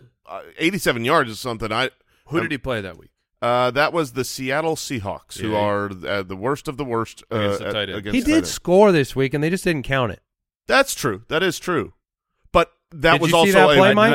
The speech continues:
Speaker 2: No, no, apparently I
Speaker 1: that
Speaker 3: No,
Speaker 1: was
Speaker 3: he,
Speaker 1: a
Speaker 3: he scored, and then they just didn't count it.
Speaker 1: It was a
Speaker 2: Oh.
Speaker 1: one-yard reception.
Speaker 3: No, I know.
Speaker 1: Right?
Speaker 3: I
Speaker 1: So,
Speaker 3: know.
Speaker 1: uh, they, they basically threw it to him. He caught it across the goal line. There wasn't a good enough camera angle,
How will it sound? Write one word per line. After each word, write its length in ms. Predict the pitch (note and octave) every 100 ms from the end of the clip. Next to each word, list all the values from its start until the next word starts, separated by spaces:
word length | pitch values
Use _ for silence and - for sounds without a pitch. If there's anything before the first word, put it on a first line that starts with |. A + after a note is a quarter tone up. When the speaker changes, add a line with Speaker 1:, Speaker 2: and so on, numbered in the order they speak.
| D3
Speaker 2:
No, 80 | D3+
no, 60 |
apparently 340 | A2+ C#3 B2+ G#2
I 40 |
Speaker 1:
that 100 | A#2+
Speaker 3:
No, 80 | A#3+
Speaker 1:
was 80 | A3+
Speaker 3:
he, 120 | B3
Speaker 1:
a 20 |
Speaker 3:
he 100 | A3+
scored, 380 | A3+ - A#3+ G3+
and 60 | F3+
then 100 | F3+
they 140 | F3+
just 240 | E3+ E3+ D#3
didn't 180 | E3+
count 240 | D#3 B2+ A#2+
it. 60 | - _ -
Speaker 1:
It 60 |
was 120 | C3 B2
a 40 |
Speaker 2:
Oh. 20 |
Speaker 1:
one-yard 880 | A#2 C3 C#3+ D3 C3 B2+ C3 B2 A2+
reception. 460 | A2+ - B2+ - C#3
Speaker 3:
No, 100 | D#3+
I 100 | C#3+
know. 320 | C#3 F#3+ D#3+ -
Speaker 1:
Right? 180 | G2 A#2+
Speaker 3:
I 80 |
Speaker 1:
So, 280 | C3 D3+ D#3 - _ _ _
Speaker 3:
know. 80 | G#2
Speaker 1:
uh, 60 | G#2
they, 180 | D#3+
they 200 | D#3 D#3+ D#3+
basically 380 | F3 - D#3+
threw 200 | - E3
it 100 | D3+ -
to 160 | D3
him. 240 | C3+ C3 -
He 160 | A#2+ B2+
caught 320 | - D3 C#3+
it 140 | C#3
across 480 | B2 - C3+ B2 -
the 100 | B2+
goal 240 | G#2+ B2+ B2
line. 260 | A#2+ A#2+
There 80 | A#2
wasn't 260 | C3 C3 B2
a 40 |
good 180 | G2+ B2
enough 260 | A#2+ A2 -
camera 360 | C3 A#2+ A#2
angle, 500 | G#2+ A#2 A2 A2 G#2+